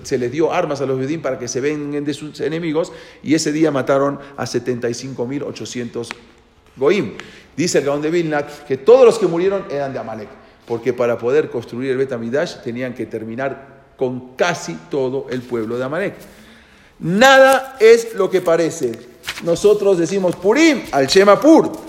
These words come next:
Kadosh Baruj Hu en un momento puede cambiar toda la historia del pueblo de Israel. Y nosotros preguntamos, ¿por qué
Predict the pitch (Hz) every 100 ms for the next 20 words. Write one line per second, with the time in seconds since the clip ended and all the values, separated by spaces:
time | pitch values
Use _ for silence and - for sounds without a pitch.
0 | - - _ 131 131 131 127 196 214 214
1 | 147 165 233 196 156 196 208 220 247 -
2 | - - - 151 151 139 120 117 151 151
3 | - - - - 160 160 165 165 - -
4 | 127 117 - 143 135 131 131 - - 135
5 | 127 127 123 120 123 123 - 120 110 -
6 | 85 60 - - - - 196 175 151 180
7 | 151 139 123 117 156 139 107 - - -
8 | _ _ 226 247 269 233 - - -